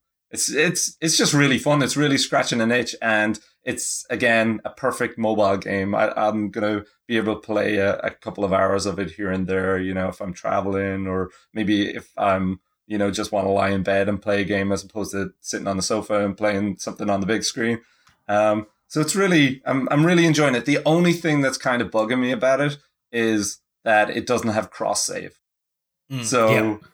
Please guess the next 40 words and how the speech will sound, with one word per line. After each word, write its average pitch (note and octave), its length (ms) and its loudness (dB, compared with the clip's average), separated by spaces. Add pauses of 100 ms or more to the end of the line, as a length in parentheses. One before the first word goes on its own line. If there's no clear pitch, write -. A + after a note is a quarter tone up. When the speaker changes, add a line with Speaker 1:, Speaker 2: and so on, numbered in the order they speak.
(100)
Speaker 1:
considering D#3+ 520 4
it C3 180 2
has B2+ 220 4
all B2+ 160 4
these B2+ 200 2
bells A#2+ 300 2
and A2+ 140 -2
whistles B2+ 500 0
and A2+ 120 -2
it's - 100 -8
so A#2+ 200 0
modern, A2+ 480 2 (280)
and D#3+ 180 2
it D3+ 120 2
has C3 180 2
a A#2 40 -4
P B2 200 -2
S A2+ 180 2
four A#2 280 -4
version, A2+ 460 -2 (200)
and D#3 180 2
it C3+ 60 0
has A#2+ 240 0
a G#2+ 60 -2
Vita G#2 340 0
version, A2 540 -4 (200)
the, C#3 220 -2
the, C3 340 -4
the B2+ 140 -12
fact D3 300 -2
that B2 100 -2
it A#2 100 -8
doesn't B2+ 240 0
have B2 160 -4
cross G#2+ 380 -2
save C#3 360 -2
and G#2+ 120 0
I G#2 40 0
can't, A2 380 -6
like, G#2 280 -4